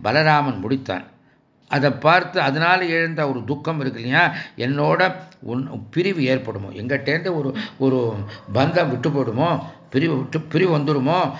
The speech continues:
இல்லை வந்து என்னை விட்டு பிரிய வந்திருக்குமோ, என்னை விட்டு விலக வேண்டியிருக்குமோங்கிற ஒரு பயத்தால எல்லாத்தையும் பொறுத்து கொண்டாய். ஆமா, அந்த சம்-, இதுல கல்யாணத்துக்காக உன்னை தூக்கின்னு வரபோது, ஆ, நடந்த சண்டையில உன்னுடைய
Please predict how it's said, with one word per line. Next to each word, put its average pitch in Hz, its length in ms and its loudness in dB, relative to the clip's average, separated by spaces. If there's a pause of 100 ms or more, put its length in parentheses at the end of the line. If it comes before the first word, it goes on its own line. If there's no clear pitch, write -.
(140)
இல்லை 165 200 4
வந்து 160 220 0
என்னை 143 180 0
விட்டு 139 260 -2
பிரிய 175 240 0
வந்திருக்குமோ, 147 560 0 (240)
என்னை 147 200 4
விட்டு 156 320 2 (220)
விலக 151 260 4
வேண்டியிருக்குமோங்கிற 151 760 -2
ஒரு 110 180 -4
பயத்தால 143 680 0 (240)
எல்லாத்தையும் 127 500 -2
பொறுத்து 160 460 0
கொண்டாய். 87 320 -6 (540)
ஆமா, 90 260 -2
அந்த 165 640 4 (340)
சம்-, 135 340 -2
இதுல 147 320 -2 (300)
கல்யாணத்துக்காக 156 1000 2
உன்னை 160 240 0
தூக்கின்னு 165 420 -6
வரபோது, 156 760 -2 (280)
ஆ, 156 340 4 (120)
நடந்த 156 420 0
சண்டையில 165 560 0
உன்னுடைய 151 500 0